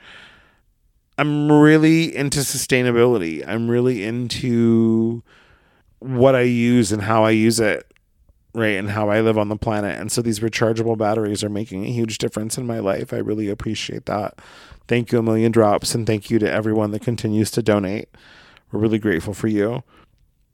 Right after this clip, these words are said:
I'm also thinking at this time, along with the cartoons and along with the podcasts and along with all of these wonderful things, I'm thinking about the Sharpie art.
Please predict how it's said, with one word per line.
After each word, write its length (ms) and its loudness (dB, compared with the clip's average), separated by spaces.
I'm 140 -2
also 420 2
thinking 580 -2
at 160 -2
this 180 2
time, 440 2
along 400 2
with 120 2
the 100 2
cartoons 680 0
and 80 -4
along 380 2
with 100 0
the 80 2
podcasts 920 0
and 120 -2
along 500 2
with 260 2
all 220 6
of 100 4
these 220 0
wonderful 400 2
things, 400 0
I'm 120 0
thinking 320 0
about 200 6
the 80 2
Sharpie 540 0
art. 360 -2